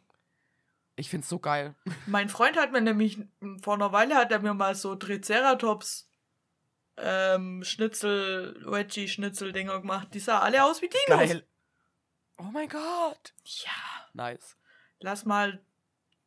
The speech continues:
Speaker 2: unsere Ausstecher fusionieren und ganz viele Dino-Kekse machen. Einfach so.
Speaker 1: Ja. Dino-Kekse.
Speaker 2: Dino-Kekse.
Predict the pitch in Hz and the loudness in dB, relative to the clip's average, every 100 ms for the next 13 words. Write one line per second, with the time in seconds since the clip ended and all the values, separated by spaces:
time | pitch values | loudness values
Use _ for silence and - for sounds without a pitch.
0 | _ - 196 190 190 190 208 226 214 214 | _ -10 -8 -6 -4 -2 -2 0 -2 -2
1 | 214 208 208 202 196 214 208 185 190 190 | -4 -6 -6 -8 -4 -4 -4 -6 -4 -4
2 | 202 202 214 208 202 196 220 208 214 208 | -4 -6 -8 -8 -6 -4 -2 -2 -4 -6
3 | - 196 190 196 202 214 233 - 220 - | -8 -8 -8 -10 -6 -4 -4 -6 -10 -10
4 | 214 220 - _ 135 135 143 120 - _ | -10 -10 -12 _ 0 2 4 0 -4 _
5 | _ _ _ _ - 131 123 123 120 135 | _ _ _ _ -14 -12 -8 -10 -10 -12
6 | 127 - 131 123 131 127 - 202 202 214 | -12 -10 -8 -6 -4 -4 -2 -2 -2 -4
7 | 214 208 208 208 214 220 208 | -4 -6 -6 -2 4 4 2